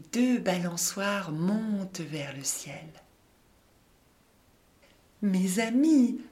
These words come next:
attention, veuillez m'excuser d'insister, mais vous pourriez tomber, répète Namastouille. La balançoire de Harry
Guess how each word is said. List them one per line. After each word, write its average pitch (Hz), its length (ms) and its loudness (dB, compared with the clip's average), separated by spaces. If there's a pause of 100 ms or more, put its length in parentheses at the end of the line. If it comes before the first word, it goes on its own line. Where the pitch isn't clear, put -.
(200)
attention, 240 920 2 (520)
veuillez 254 380 8
m'excuser 208 680 -2
d'insister, 247 960 0 (380)
mais 294 160 8
vous 269 160 4
pourriez 175 520 0
tomber, 294 680 2 (580)
répète 180 380 -4
Namastouille. 156 760 -8 (3250)
La 151 160 -6
balançoire 208 760 0
de 147 100 -6
Harry 151 440 -6